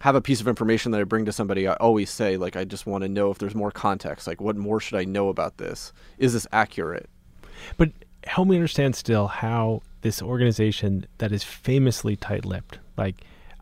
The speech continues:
Speaker 2: I find it hard to believe that everything has been copacetic for this seventeen-year run that this group has had,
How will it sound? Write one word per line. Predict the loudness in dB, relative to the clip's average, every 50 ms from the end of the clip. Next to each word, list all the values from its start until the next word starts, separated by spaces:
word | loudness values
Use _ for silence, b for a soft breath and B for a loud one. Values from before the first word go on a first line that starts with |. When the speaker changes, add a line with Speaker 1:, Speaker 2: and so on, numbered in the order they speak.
| -16 -12
Speaker 2:
I | -8 -8 -4
find | 0 2 4 4 4
it | 4
hard | 2 4 4 4 4 4
to | 2
believe | 0 2 2 4 4 4 4 2 0 -4 -8 -16 -16 -12
that | -6 -2 0 0 2 0 0 -2 -6 -12 -6 -2
everything | 0 2 2 2 4 2 2
has | 2 2
been | 0 0 0 0
copacetic | 0 0 -2 0 0 -2 -2 0 0 0 0 -2 -4
for | -6 -6 -6 -4
this | -2 -2 -4 -4 -6 -10 -12 -16 -18 -18 -14 -12
seventeen-year | -10 -4 0 0 2 2 2 2 0 0 0 2 2 2 2 2 2 0 0
run | 0 0 0 2 2 2 2 0 0 -2 -6 -10 -18 -20 -20 -20 -12 -8
that | -6 -6 -6 -6
this | -6 -8 -6
group | -4 -4 -4 -4 -6
has | -8 -8
had, | -4 -2 0 0 -2 -2 -4 -8 -10